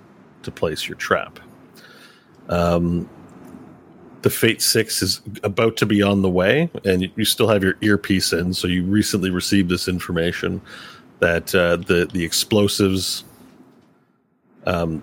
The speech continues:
the explosives will be on their way. You actually went to go pick them up. I remember last episode you talked to them and loaded up the Fate Six, but you were dropped off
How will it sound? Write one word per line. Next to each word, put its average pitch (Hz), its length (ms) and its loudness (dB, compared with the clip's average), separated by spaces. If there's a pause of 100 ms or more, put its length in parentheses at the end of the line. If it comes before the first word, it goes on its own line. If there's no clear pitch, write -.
(120)
the 131 80 4
explosives 120 460 2
will 95 80 2
be 104 100 4
on 95 100 2
their 95 80 2
way. 95 140 4
You 120 160 2
actually 120 280 2
went 104 200 2
to 101 60 0
go 90 100 2
pick 98 200 -2
them 104 100 0
up. 85 120 0
I 90 40 0
remember 92 300 2
last 90 300 0
episode 92 380 0
you 85 60 -4
talked 92 320 0
to 104 60 2
them 98 160 2
and 90 80 -2
loaded 90 260 0
up 92 140 -4
the - 80 -10
Fate 110 240 0
Six, 107 240 -2
but 98 160 0
you 95 200 2 (120)
were 90 120 -2
dropped 85 380 2
off - 320 -2